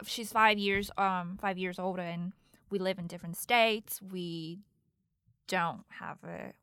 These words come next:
have a relationship. So I don't know. I wouldn't say, I mean, I agree. I don't think kids need siblings to learn how to share. But then what about, what about that thing that they talk about, the, um,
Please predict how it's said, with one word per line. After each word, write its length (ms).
have 140
a 60
relationship. 580
So 260
I 100
don't 100
know. 80
I 120
wouldn't 280
say, 500
I 60
mean, 100
I 120
agree. 420
I 100
don't 180
think 400
kids 320
need 420
siblings 540
to 180
learn 240
how 120
to 80
share. 680
But 100
then 160
what 140
about, 580
what 160
about 260
that 180
thing 280
that 120
they 100
talk 280
about, 320
the, 220
um, 360